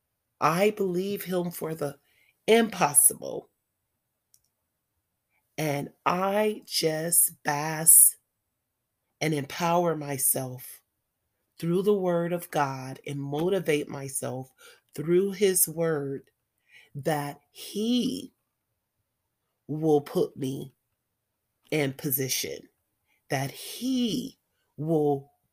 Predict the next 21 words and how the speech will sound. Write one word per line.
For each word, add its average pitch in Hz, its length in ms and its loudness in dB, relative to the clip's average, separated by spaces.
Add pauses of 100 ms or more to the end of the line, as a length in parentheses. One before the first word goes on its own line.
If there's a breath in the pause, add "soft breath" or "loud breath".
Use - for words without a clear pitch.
(340)
will 147 260 0
bless 156 560 0
me 135 320 -4
and 151 140 -4
ignite 147 760 -4 (680 soft breath)
my 139 200 -2
passion 160 760 -2
to - 160 -6
do 151 380 -2
his 156 320 4
will, 147 640 -2 (1200)
to 147 120 -4
do 156 400 0
his 165 420 0
way, 147 600 -2 (800)
to - 100 -4
do 156 300 0
his 156 340 0
work 139 640 -2 (1120)
by 147 560 0 (1600 soft breath)
tithing, - 880 0